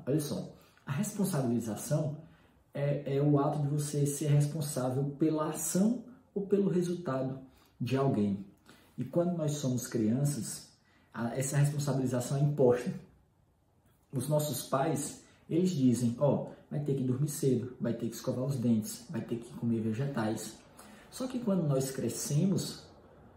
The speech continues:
que nós ficamos maior de idade, nós temos pavor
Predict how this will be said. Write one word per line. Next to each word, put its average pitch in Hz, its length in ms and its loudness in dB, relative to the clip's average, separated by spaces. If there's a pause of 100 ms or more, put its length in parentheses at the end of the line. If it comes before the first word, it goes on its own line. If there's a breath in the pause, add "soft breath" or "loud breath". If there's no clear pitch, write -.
(300)
que - 80 -4
nós 143 220 4
ficamos 143 360 0
maior 135 300 4
de 131 140 -2
idade, 165 540 0 (120)
nós 147 260 -2
temos 190 260 -2
pavor 170 960 0